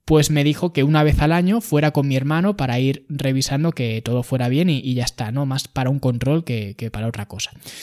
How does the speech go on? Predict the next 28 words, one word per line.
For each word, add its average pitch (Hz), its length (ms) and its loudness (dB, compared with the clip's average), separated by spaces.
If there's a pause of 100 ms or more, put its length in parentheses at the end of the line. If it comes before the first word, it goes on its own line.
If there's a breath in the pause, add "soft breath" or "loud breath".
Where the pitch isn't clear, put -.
(200 loud breath)
Que, 151 120 4
por 151 140 0
cierto, 208 480 2
la 139 220 2
recomendación 135 840 0
que 214 140 2
me 190 140 4
dio 185 180 6
la 143 140 2
médico 156 580 0
para 131 240 2
evitar 127 320 0
esto, 190 320 0
o 135 80 2
más, 123 300 -4 (100)
no 127 360 -2
para 127 200 0
evitar, 147 380 0
sino 123 340 -4
para 123 180 -2
intentar 123 540 -2
paliar 139 640 0
la 127 220 -4
espondilitis, 135 720 0
para 123 240 -4
enfrentar 120 480 -4
la 139 80 -2
espondilitis, 143 640 -2